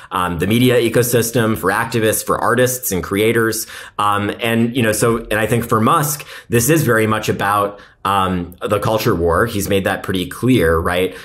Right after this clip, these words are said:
It's about vengeance politics. Um, and it's about this sense of, uh, you know, well, we're gonna go get the other side. Um, and, you know, those kind of ideas are just sort of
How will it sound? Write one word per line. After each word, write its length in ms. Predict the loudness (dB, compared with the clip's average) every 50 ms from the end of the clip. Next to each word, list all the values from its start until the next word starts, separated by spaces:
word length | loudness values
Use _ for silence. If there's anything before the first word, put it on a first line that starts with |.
| -8 -6
It's 160 | -4 -2 0
about 460 | 0 0 0 -2 -2 -4 -6 -12 -6
vengeance 420 | -2 -2 0 0 0 -2 -4 -4
politics. 720 | -4 -4 -2 -2 -2 -4 -2 -2 -2 -2 -2 -6 -8 -8 -8 -10 -16 -10 -4
Um, 280 | -2 -2 0 0 -2
and 120 | 0 0 0
it's 140 | 0 0 0
about 280 | 0 0 -2 -2 0
this 200 | -2 -2 -2 0
sense 320 | -2 -2 0 0 -2 -2 0
of, 340 | 0 0 0 -2 -6 -10 -10 -6 -2
uh, 240 | -2 0 0 -2 -2
you 100 | -2 -2
know, 220 | 0 0 0 -2
well, 320 | -2 -2 -2 0 0 2 2
we're 120 | 0 0
gonna 120 | 0 0 0
go 160 | 0 0 -2
get 320 | 0 -2 -2 -2 -2 -2
the 120 | -2 -2 0
other 180 | 0 0 -2
side. 560 | -2 -2 0 0 0 0 0 -2 -4 -4 -6 -12 -18 -20 -16 -8 -4
Um, 240 | -2 -2 0 -2
and, 460 | -2 -2 0 0 0 0 -2 -4 -10 -4
you 140 | -2 0 2
know, 80 | 2
those 480 | 0 0 2 4 4 4 4 2 0 -2
kind 240 | -2 -2 -2 0 -2
of 80 | -2
ideas 520 | -2 -2 -2 0 0 2 2 2 2 2 2
are 60 | 0
just 200 | 0 -2 -2 0
sort 120 | 0 0
of 60 | -2